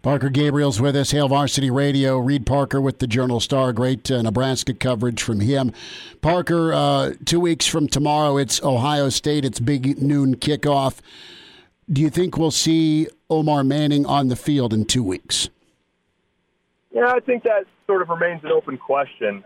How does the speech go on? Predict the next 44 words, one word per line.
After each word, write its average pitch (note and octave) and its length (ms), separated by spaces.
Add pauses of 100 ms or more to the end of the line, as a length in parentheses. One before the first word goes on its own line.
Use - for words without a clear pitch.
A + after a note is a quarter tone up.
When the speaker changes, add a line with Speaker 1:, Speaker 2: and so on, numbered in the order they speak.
Speaker 2:
Uh, - 40
I, A2 520 (100)
I A#2+ 260
don't A#2+ 320
know. A#2 240
I A2 140
know, A2 400 (440)
uh, A2+ 40
our, G#2+ 580 (140)
our G#2+ 120
columnist, A2 520 (360)
Steve A2 240
Sipple, G#2+ 480 (380)
um, G2+ 280
has, G2+ 180 (280)
has G#2+ 280 (760)
said A2+ 140
that G#2+ 120
he, G#2+ 160 (380)
he B2+ 100
would A2+ 260
doubt A2 300
it. B2+ 180 (180)
Uh, G2+ 280
we C3 80
haven't B2 140
heard B2+ 160
anything B2 340
categorical A2+ 580
on A#2+ 140
that, B2 120
obviously. A#2+ 680 (500)
Um, G#2+ 320
I B2 40
thought A#2+ 240 (100)
it C3 60
was A#2 120 (100)
interesting A#2 520
that A#2+ 180
Frost A2+ 280 (320)
said B2 160
on A#2 100
the A2 80
radio, A2+ 720